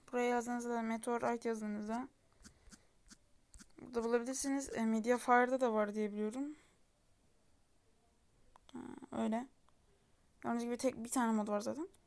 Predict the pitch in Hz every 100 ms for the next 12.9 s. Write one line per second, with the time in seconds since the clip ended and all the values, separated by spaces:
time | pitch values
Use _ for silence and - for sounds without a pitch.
0 | _ _ _ - 262 247 240 240 240 -
1 | 294 - - - - _ _ _ _ _
2 | - - 247 226 - - 233 226 226 220
3 | 220 233 247 254 254 254 262 254 233 214
4 | 233 269 - - 247 240 240 247 240 -
5 | - 262 247 247 285 302 - 233 247 247
6 | 233 226 233 254 254 - 233 - 277 302
7 | - - - 240 254 262 233 254 294 247
8 | 254 285 269 277 269 254 262 269 247 -
9 | _ _ _ _ _ _ - 233 262 233
10 | 247 240 240 254 240 311 - - - -
11 | - _ _ _ - - - - - -
12 | 85 - - - 233 226 254 262